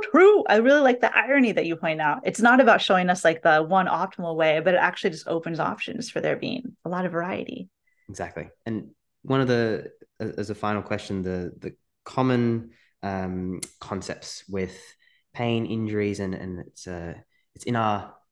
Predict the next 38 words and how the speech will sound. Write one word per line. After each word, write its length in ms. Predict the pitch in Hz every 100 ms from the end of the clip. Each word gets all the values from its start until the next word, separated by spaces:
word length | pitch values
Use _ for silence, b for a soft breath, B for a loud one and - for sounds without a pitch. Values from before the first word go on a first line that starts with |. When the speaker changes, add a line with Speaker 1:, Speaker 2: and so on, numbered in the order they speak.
| _ -
Speaker 2:
vernacular 440 | 101 92 - 92
as 160 | 90 90
well 180 | 87
with 220 | 85 85 -
the, 320 | 90 87 87 - -
the 100 | 98
way 200 | 92 92
that 120 | 92
people 200 | 98 92
describe, 640 | 82 - 95 87 85 85 - b b _
uh, 80 | 82 -
tension 440 | 143 135 135 123
and 180 | 98 92
tightness. 760 | - 110 - 104 104 - - - b b _
And 280 | 185 185 190
a, 60 |
a, 260 | 190 185 175
Speaker 1:
Mm. 180 | 165 175 -
Speaker 2:
a 180 | 185
common 300 | - - 110
theme, 280 | 95 104 101
I've 100 | 98
had 200 | - 101
a 40 | 92
few 440 | 95 92 92 90 _ _ -
clients 680 | 101 92 85 - - -
myself 640 | 95 82 135 113 - - _
who 380 | 104 95 92 87 -
have, 240 | 87 87 - b b b -
um, 640 | 92 82 80 80 69 - - - - -
c-, 80 | - _ _ 160
uh, 320 | 139 - - - -
experienced 640 | - - 139 120 - -
tightness. 680 | - - - - - - -
And 240 | 92 90 85
this 160 | -
is 240 | 92 - - -
a, 280 | 85 80